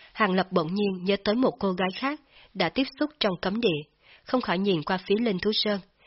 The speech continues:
Kết quả phát hiện Hàm Vân Chi phi thường nhu thuận ngồi dưới đất, sắc mặt khá bình thản, cũng không có chuyện gì xảy ra ngoài ý muốn. Điều này cũng làm cho Hàng Lập thở phào nhẹ nhõm một hơi. Thời điểm thông đạo đã đóng cửa tới gần, người của Nguyệt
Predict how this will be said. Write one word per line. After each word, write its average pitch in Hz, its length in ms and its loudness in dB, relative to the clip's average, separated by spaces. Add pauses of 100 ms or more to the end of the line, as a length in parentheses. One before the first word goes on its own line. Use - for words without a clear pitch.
(260)
Kết 311 180 4
quả 170 180 0
phát 277 140 -6
hiện 170 280 0
Hàm 160 260 -4
Vân 185 160 -4
Chi 208 260 0 (280)
phi 247 120 2
thường 185 320 0
nhu 226 100 2
thuận 175 280 -4
ngồi 170 180 2
dưới 196 120 2
đất, 262 220 -2 (200)
sắc - 280 -4
mặt 185 260 -2
khá 190 180 -2
bình 233 260 0
thản, 165 240 -4 (380)
cũng 175 180 2
không 196 220 -4
có 262 100 -2
chuyện 165 280 0
gì 165 180 0 (100)
xảy 160 200 -4
ra 214 220 0 (100)
ngoài 180 240 0
ý 175 100 -2
muốn. 196 280 0 (480)
Điều 196 140 6
này 185 140 2 (160)
cũng 180 160 0
làm 208 180 0 (100)
cho 233 100 -2
Hàng 196 200 -2
Lập 160 160 0 (160)
thở 165 120 0 (120)
phào 175 340 0
nhẹ 185 200 0
nhõm 165 240 -2
một 196 160 0
hơi. 196 240 0 (760)
Thời 208 120 2
điểm 175 220 2
thông 233 180 0
đạo 170 280 0
đã 175 120 0
đóng 180 180 -2 (100)
cửa 160 160 2
tới 190 220 -2
gần, 175 200 0 (460)
người 208 180 4
của 180 220 0
Nguyệt 196 200 0